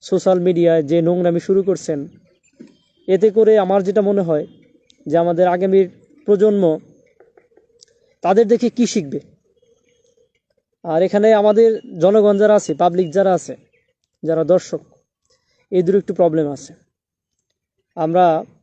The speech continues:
এই সমস্ত কাপল ব্লগারদেরকে সেলিব্রিটি বলি, যেমন জান্নাত তোহা আছে, ইমরান বিডি সুমাইয়া আছে,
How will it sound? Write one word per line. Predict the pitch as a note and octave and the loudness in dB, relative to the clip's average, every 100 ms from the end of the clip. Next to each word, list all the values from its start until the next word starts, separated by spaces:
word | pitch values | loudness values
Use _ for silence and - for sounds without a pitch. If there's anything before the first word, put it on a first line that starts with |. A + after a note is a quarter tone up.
| _ - | _ -4
এই | F#3 | -2
সমস্ত | F#3+ G3 F3+ | -2 -4 -4
কাপল | G3+ F#3+ F#3+ F#3+ | -2 0 0 2
ব্লগারদেরকে | F#3+ F3+ F#3 E3+ E3+ D#3+ E3 F#3 - - | 2 2 2 0 -4 -2 -2 -4 -10 -8
সেলিব্রিটি | - F#3+ D#3 D#3+ E3 | -2 0 0 -2 0
বলি, | E3 E3 - _ _ _ _ _ _ _ _ _ _ | -2 -4 -8 _ _ _ _ _ _ _ _ _ _
যেমন | D3 E3 E3+ E3+ - _ _ F3+ | -2 0 0 -2 -8 _ _ -6
জান্নাত | D3 F3 F3 F3+ - | -2 0 0 -2 0
তোহা | F3+ F3 E3+ | 2 2 2
আছে, | - E3 F3+ _ _ _ _ _ _ - | -2 -6 -8 _ _ _ _ _ _ -4
ইমরান | G3 F#3+ F#3+ F3 | 0 2 0 0
বিডি | F3+ F3 | 0 -2
সুমাইয়া | - F3 E3+ E3 D#3+ - _ _ _ _ - | -2 0 0 0 -4 -8 _ _ _ _ -8
আছে, | E3 E3 D#3 | -6 -4 -8